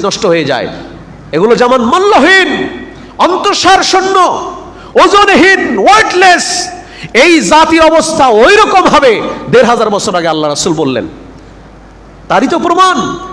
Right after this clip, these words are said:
আজকে ছোট্ট একটা দেশ ইসরায়েল, সে আমার মুসলমান ভাইদের স্বাধীন ভূমিতে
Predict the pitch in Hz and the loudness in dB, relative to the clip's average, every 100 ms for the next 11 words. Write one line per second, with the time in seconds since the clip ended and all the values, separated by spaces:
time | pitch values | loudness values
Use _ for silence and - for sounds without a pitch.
0 | - 185 - 208 - 440 392 339 320 320 | -10 -8 -6 -4 -2 -2 -2 0 0 0
1 | 320 269 262 240 - - - - - 151 | 0 -2 0 0 0 -6 -10 -8 -4 -4
2 | 202 233 359 311 - - - - - - | 0 0 0 -2 -4 -8 -14 -18 -20 -20
3 | - - - - 220 214 240 214 226 - | -20 -20 -10 -4 -2 0 0 0 -2 0
4 | 254 247 240 226 196 - - - 151 202 | 0 2 0 -2 -6 -8 -16 -12 -2 0
5 | 269 254 233 151 - - - - 196 208 | 0 0 0 -2 -8 -14 -8 -6 -4 -2
6 | 285 262 240 202 143 180 349 349 - 160 | 0 -2 -2 -4 -2 0 0 0 -2 -2
7 | - | -6